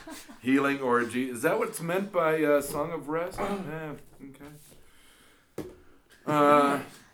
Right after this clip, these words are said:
Speaker 1: yeah, I'll cast, uh, my Cure Wounds on John. That's an eight. That's a six. It's a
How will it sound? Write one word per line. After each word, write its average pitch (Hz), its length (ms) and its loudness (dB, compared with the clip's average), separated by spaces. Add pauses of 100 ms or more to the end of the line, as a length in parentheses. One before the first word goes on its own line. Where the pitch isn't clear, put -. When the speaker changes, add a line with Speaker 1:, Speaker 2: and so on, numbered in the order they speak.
Speaker 1:
yeah, 143 220 4 (120)
I'll 123 100 -4
cast, 135 400 -4
uh, 120 380 2
my 113 140 -2
Cure 135 220 -2
Wounds 123 480 -2
on 110 260 -2
John. 107 720 -2 (2750)
That's 82 260 -16
an - 80 -16 (160)
eight. 120 440 -6 (1000)
That's - 200 -16
a - 40 -20
six. - 380 -8
It's - 120 -12
a - 40 -16